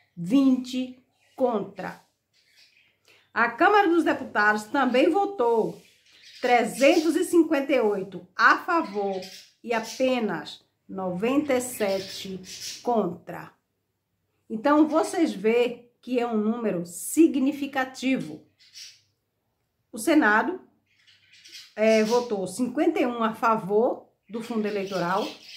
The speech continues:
e das diretrizes do orçamento para o ano de dois mil e vinte e dois,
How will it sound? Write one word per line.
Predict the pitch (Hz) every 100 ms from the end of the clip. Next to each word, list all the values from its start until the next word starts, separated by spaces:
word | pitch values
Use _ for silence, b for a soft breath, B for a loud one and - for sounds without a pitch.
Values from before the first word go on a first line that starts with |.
| B B
e | -
das | 190 214 202
diretrizes | 262 285 269 254 294 277 196 190
do | 185
orçamento | 208 202 208 196 226 254 220
para | 233 247
o | 190
ano | 196 196
de | 180 175
dois | 196 175
mil | 180 170 170 -
e | 208
vinte | 196 262
e |
dois, | 226 202 220 -